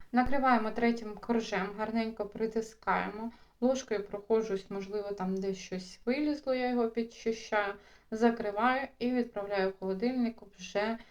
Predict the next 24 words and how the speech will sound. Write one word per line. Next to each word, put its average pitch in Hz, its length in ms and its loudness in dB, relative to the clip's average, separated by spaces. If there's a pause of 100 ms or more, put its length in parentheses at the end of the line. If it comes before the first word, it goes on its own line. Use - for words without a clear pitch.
(200)
десь 208 400 0
на 185 100 0
два 185 320 2
дні. 175 440 -2
Але 190 280 2
тут 247 280 -8 (100)
хочу 202 300 -6
важливо 185 440 0
що 185 280 -4
сказати. 180 580 -6 (120)
Ось 233 320 0
у 214 60 -6
мене 202 320 -6
верх. 180 320 2 (520)
Коли 233 240 6
я 226 160 6
закриваю 214 760 0
перник 185 520 -2 (100)
повністю, 175 600 -4 (480)
я 233 460 4
кладу 208 360 2
так, 240 480 0
щоб - 340 -6 (120)
верх 220 300 4